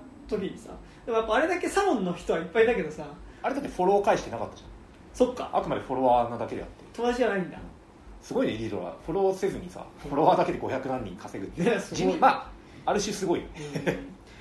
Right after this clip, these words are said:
Speaker 1: や、なんかでも、だからなんかあそこ友達じゃないって感じだと思うんだけどさ、でも俺、あれ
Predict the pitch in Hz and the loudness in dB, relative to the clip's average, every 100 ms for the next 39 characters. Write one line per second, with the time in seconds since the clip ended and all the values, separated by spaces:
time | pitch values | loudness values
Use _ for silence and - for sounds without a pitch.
0 | - 240 311 370 - 262 208 208 - - | -10 -2 0 0 -2 -2 -2 -2 -4 -6
1 | 190 170 170 208 285 262 240 254 262 226 | -4 -4 -4 -4 -4 -2 0 0 2 -2
2 | 208 - - 170 180 180 202 247 - - | -2 -6 -12 -8 -6 -2 -2 -2 -4 -6
3 | 240 160 - - - - - - - 311 | -4 -4 -10 -16 -16 -18 -20 -20 -4 -2
4 | 208 196 - - 175 226 | 0 4 4 2 0 2